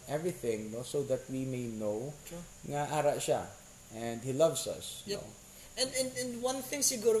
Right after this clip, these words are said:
Speaker 2: pagid nga na, na pamalandungan ko man, no,
Speaker 1: Mm.
Speaker 2: samtang nag-istorya ikaw sinaw. Um, the, the creator and the author of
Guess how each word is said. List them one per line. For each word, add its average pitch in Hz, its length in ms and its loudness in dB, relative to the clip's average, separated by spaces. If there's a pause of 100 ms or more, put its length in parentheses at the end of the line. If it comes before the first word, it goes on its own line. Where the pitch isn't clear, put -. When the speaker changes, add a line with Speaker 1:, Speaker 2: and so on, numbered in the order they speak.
Speaker 2:
pagid 214 240 4
nga 208 160 -2
na, 202 160 0 (160)
na 185 100 -4 (680)
pamalandungan 190 720 4
ko 175 80 -4
man, 156 240 -2
no, 139 80 0
Speaker 1:
Mm. 143 60 2 (100)
Speaker 2:
samtang 123 160 -2
nag-istorya 165 560 -2
ikaw 156 160 -4
sinaw. 139 240 -10 (560)
Um, 226 400 4 (560)
the, 233 320 8
the 226 120 6
creator 247 680 2
and 196 160 2
the 202 80 2
author 208 640 4
of 220 240 2